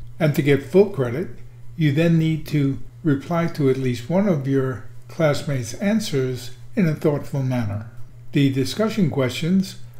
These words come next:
account for twenty percent of your grade. Any week's discussion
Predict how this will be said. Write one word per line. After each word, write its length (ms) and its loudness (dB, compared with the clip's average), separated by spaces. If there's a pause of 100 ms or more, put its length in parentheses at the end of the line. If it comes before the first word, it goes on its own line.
(120)
account 420 0
for 300 -2 (120)
twenty 280 4
percent 460 0
of 160 0
your 140 2
grade. 480 2 (240)
Any 240 10
week's 460 2
discussion 840 0